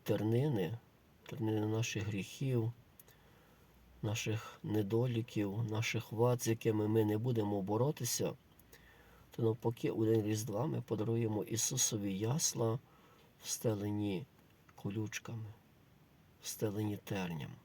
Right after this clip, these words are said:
Маємо подумати, що постійно ми будемо вибирати, що вкладати у цьому часі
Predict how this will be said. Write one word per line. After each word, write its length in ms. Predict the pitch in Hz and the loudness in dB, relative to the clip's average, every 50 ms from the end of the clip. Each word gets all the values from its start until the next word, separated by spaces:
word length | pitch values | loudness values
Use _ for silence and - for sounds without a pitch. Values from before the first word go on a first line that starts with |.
| - - - - - - - - _ - - - - - - - - - - - - - - _ - - - - - - - - - - - _ _ - _ _ _ - - - - - _ _ - - | -20 -20 -20 -20 -20 -20 -20 -20 _ -20 -20 -20 -20 -20 -20 -20 -20 -20 -20 -20 -20 -20 -20 _ -20 -20 -20 -20 -20 -20 -20 -20 -20 -20 -20 _ _ -20 _ _ _ -20 -20 -20 -20 -20 _ _ -12 -4
Маємо 640 | - 123 120 120 127 120 117 113 110 110 107 104 113 - - - | -2 0 2 2 2 2 2 2 2 2 0 -2 -4 -6 -12 -12
подумати, 540 | - - 104 - 139 151 147 135 131 - 135 | -8 -6 -2 -2 0 0 0 -2 -2 -4 -4
що 520 | 131 - - - - 107 101 98 95 120 123 - - - - - - - | -2 -2 -2 -2 0 0 0 0 0 -2 -6 -8 -14 -20 -20 -20 -16 -10
постійно 680 | - 110 - - - - 151 180 208 196 160 147 151 156 - - - - - - - | -8 -6 -6 -6 -4 -2 -2 -2 0 0 0 -2 -2 -4 -6 -14 -20 -20 -20 -10 0
ми 140 | 104 110 107 | 2 2 2
будемо 400 | - 117 - 107 107 104 101 98 | 2 0 0 0 -2 -2 -4 -4
вибирати, 680 | 98 98 95 - 110 104 101 92 87 - - - 107 - - - - - - - - - - - - - - | -4 -4 -2 -2 -2 -2 -2 -4 -6 -8 -10 -14 -14 -16 -18 -20 -20 -20 -20 -20 -20 -20 -20 -20 -20 -20 -10
що 280 | - - - - 151 160 | -8 -6 2 4 4 4
вкладати 680 | - - - 110 110 110 107 117 120 135 - - - | 4 0 -2 -2 0 2 2 2 0 0 -2 -4 -6
у 140 | - 117 117 | -4 -4 -4
цьому 360 | - - 107 95 95 98 98 | -4 -4 -4 -2 -2 -4 -6
часі 640 | - - 123 107 107 107 - - 101 92 92 107 | -4 -4 -4 -4 -2 -4 -4 -4 -4 -4 -4 -4